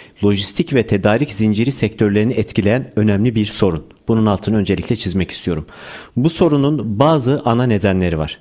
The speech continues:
Örneğin ticaret hacmi sürekli olarak büyüyor ve gelişiyor. Bu büyüme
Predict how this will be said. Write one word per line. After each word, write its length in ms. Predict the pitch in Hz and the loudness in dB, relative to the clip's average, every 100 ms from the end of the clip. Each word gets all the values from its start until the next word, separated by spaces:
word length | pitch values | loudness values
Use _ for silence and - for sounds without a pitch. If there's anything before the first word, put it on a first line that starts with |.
| _ | _
Örneğin 400 | 147 156 101 90 - - - - - | 2 2 2 -2 -8 -20 -20 -20 -14
ticaret 460 | - 135 151 151 - | -2 2 4 2 2
hacmi 360 | 135 127 123 143 | 2 2 0 0
sürekli 420 | - 135 131 160 | 2 2 2 2
olarak 460 | 113 107 131 - | 4 2 0 0
büyüyor 480 | 113 113 104 123 107 | 0 2 2 2 0
ve 140 | 104 113 | 0 2
gelişiyor. 640 | 101 87 - 82 - - - - - - | 0 0 -2 -4 -6 -12 -20 -20 -20 -2
Bu 200 | 117 185 | 0 2
büyüme 440 | 190 147 123 170 | 4 4 2 0